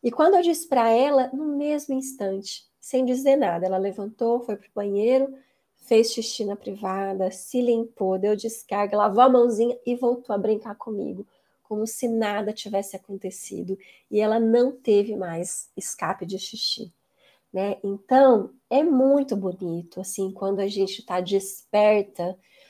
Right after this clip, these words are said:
quando a gente tá olhando pra aquilo que é nosso, porque a gente vai enxergar com muito mais clareza, assim, o que que o nosso filho precisa, o que que ele tá fazendo por amor a nós, né, aos pais,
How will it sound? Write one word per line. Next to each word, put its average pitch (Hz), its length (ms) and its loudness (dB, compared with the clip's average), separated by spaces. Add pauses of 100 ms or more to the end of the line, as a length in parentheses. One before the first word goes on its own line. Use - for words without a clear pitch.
(180)
quando 196 200 0
a 196 40 2
gente 202 300 -4
tá 208 120 -4
olhando 226 680 4
pra - 160 -8
aquilo 196 300 -10
que - 140 -14
é 180 40 -4
nosso, 202 760 -4 (320)
porque 226 220 -4
a 220 40 2
gente 226 260 -2
vai 214 180 0
enxergar 214 480 -4
com 240 120 -4
muito 226 520 2
mais 175 220 -8
clareza, 175 580 -2
assim, 185 320 -4
o 190 60 -8 (540)
que 262 120 -2
que 269 100 -2
o - 20 2
nosso 214 320 0
filho 196 340 -2
precisa, 190 680 -6
o - 20 -14
que 226 120 -2
que 233 100 0
ele 220 100 4
tá 214 100 -2
fazendo 190 400 -2
por 202 260 0
amor 202 440 2
a 214 120 -4
nós, 185 640 0
né, 185 160 -6
aos 196 340 -6
pais, 185 680 -2